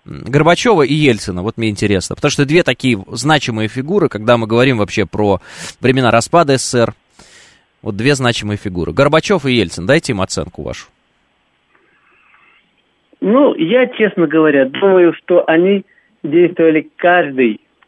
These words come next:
Speaker 2: по своему усмотрению. Вот.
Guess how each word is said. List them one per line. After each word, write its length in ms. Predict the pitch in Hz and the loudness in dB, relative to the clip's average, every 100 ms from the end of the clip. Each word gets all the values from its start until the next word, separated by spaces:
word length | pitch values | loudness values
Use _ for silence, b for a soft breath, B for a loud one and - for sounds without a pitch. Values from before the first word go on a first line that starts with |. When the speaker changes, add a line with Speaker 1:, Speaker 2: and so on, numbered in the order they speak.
| _ _ _ _ _ _ _ _ | _ _ _ _ _ _ _ _
Speaker 2:
по 120 | 143 139 | -6 -2
своему 540 | 151 156 151 143 110 - _ - | 2 2 2 0 -6 -6 _ -10
усмотрению. 920 | 110 117 120 120 147 160 135 107 95 _ _ - | -8 -4 -4 -2 0 2 0 -2 -6 _ _ -14
Вот. 380 | 110 107 98 | -12 -10 -14